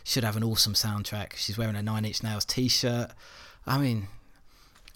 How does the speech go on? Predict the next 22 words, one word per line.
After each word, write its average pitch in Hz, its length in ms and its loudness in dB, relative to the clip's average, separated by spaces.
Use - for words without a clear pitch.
I 147 80 6
wasn't 147 300 6
sure 151 300 8
about 135 260 4
the - 60 -2
casting, 135 720 2
uh, 110 160 -2
of 113 200 -4
Brie 123 200 2
Larson 117 500 4
as - 120 -4
the 113 80 -4
main 117 220 2
character. - 500 -2
I 110 160 2
wanted 127 280 -2
someone 117 260 2
just 113 220 0
a 120 40 0
little 117 640 0
tougher 123 340 0
looking. 135 400 0